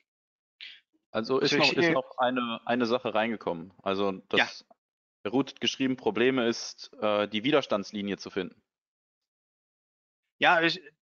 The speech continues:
Speaker 2: da-, das, das ist richtig, äh, Ruth. Eigentlich, eigentlich ist das auch sehr einfach. Man muss in meiner Opinion immer gucken nach die, äh, wichtige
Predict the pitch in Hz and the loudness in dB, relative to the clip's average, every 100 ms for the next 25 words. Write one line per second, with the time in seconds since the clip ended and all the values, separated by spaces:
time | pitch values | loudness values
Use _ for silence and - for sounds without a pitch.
0 | _ - 160 170 165 - 151 156 151 151 | _ 2 4 4 4 0 2 0 2 -6
1 | 160 175 - 151 - 123 117 127 - - | 2 0 2 -6 0 0 2 -4 -8 -20
2 | - _ 151 143 - 143 175 180 160 151 | -20 _ -14 -12 -2 0 0 0 0 2
3 | 151 160 156 147 139 139 131 147 160 - | 0 0 -4 -4 -8 -6 -4 4 4 4
4 | - 139 131 120 143 - 185 233 156 143 | 2 2 4 0 -2 2 0 2 -2 0
5 | 143 123 - _ _ _ _ 139 147 160 | 2 0 0 _ _ _ _ 0 4 4
6 | 147 131 - _ _ 135 143 143 151 139 | 4 0 -10 _ _ -4 0 2 2 2
7 | 165 175 151 113 _ _ _ _ - 170 | 2 4 4 2 _ _ _ _ 4 4
8 | 147 135 131 127 120 _ 131 127 110 - | 4 4 4 2 0 _ 0 2 0 -6
9 | _ _ _ _ _ _ _ 120 127 120 | _ _ _ _ _ _ _ -2 2 2
10 | 113 147 180 - 139 131 107 | 0 -2 -2 -4 -4 0 0